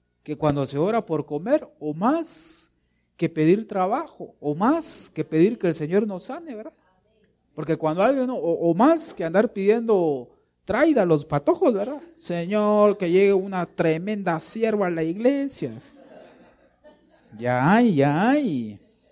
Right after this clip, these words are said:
Más que eso, pedir el bautismo con el Espíritu Santo, el bautismo con el Espíritu Santo, el bau-, porque eso, hermano, nos va a habilitar para hacer hazañas ya, ya,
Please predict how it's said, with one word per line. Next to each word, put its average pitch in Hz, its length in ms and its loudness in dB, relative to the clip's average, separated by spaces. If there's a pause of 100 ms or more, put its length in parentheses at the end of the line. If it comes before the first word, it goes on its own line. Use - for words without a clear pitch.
(1120)
Más 190 260 0
que 220 140 2 (100)
eso, 254 400 -2 (1200)
pedir 147 240 0
el 165 80 -2
bautismo 139 540 -4
con 113 180 -8
el 104 120 -12
Espíritu 104 520 -14
Santo, 117 280 -16
el 110 60 -14
bautismo 120 600 -2
con 110 160 -12
el 104 100 -10
Espíritu 104 520 -16
Santo, 117 280 -12
el 107 60 -10
bau-, 107 200 -16 (320)
porque 117 320 -8
eso, 156 140 -10
hermano, 151 400 -6
nos 113 260 -10
va 135 180 -2
a 131 300 -2
habilitar 110 720 -6 (680)
para 107 180 -4
hacer 123 280 -2
hazañas 135 560 -4
ya, 113 340 -4
ya, 113 420 -4